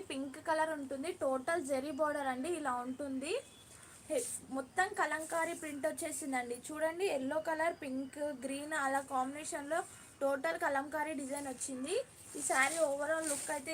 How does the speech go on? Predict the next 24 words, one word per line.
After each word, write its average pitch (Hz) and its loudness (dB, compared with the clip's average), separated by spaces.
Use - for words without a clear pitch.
ఇలా 277 -2
ఉంటుంది 254 -4
చూడండి. 240 -4
ఇది 294 -4
వచ్చేసి 359 0
బ్లౌజ్ 285 4
అండి, 285 0
సారీ, 294 0
పల్లో 294 6
పార్ట్ 370 4
అండి. 285 -2
ఇదంతా 262 0
పల్లో 294 8
పార్ట్‌కి 359 4
హ్యాంగింగ్స్ 311 -2
కూడా 330 -2
ఇచ్చారు. 320 4
ఇలా 294 2
ఉంటుంది 294 -2
శారీ 285 6
ఓవరాల్ 320 4
లుక్ 311 -2
అయితే 311 0
ఇలా 294 2